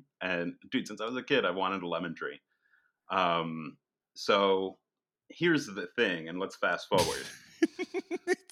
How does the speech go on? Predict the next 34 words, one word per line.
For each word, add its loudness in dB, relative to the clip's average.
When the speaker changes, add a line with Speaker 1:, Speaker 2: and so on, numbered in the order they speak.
Speaker 2:
you 6
Speaker 1:
Um, 6
Speaker 2:
dream -
to 0
own 8
a -2
lemon 4
tree? -2
Speaker 1:
Yeah, 10
one 12
of, 10
one 8
of 6
my 10
many 6
dreams. 2
I 8
want 8
my 10
Speaker 2:
Oh, 8
Speaker 1:
own. -10
You 10
know 12
where 12
Speaker 2:
that's 12
Speaker 1:
that 8
comes 8
Speaker 2:
great. -4
Speaker 1:
from? 6
I'll 4
give 2
you 4
the 6
background. 6